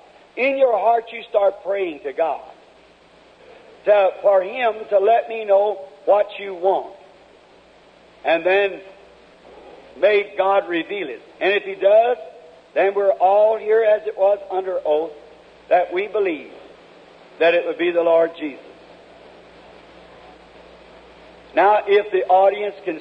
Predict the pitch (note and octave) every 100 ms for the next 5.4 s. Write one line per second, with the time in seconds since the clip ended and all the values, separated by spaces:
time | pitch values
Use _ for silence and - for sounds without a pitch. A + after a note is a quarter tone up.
0 | - F#3+ F#3 - F3+ F3 F3 - E3 D#3+
1 | D#3+ D#3+ E3 E3 C#3+ C#3+ C#3 C#3+ C#3+ C#3
2 | C3+ B2+ C3+ D#3+ - - - - - -
3 | - - - - - - - G5 F#5+ -
4 | - - - - - C3 F3+ G#3+ A3 A3+
5 | A#3 A3+ A3 G#3+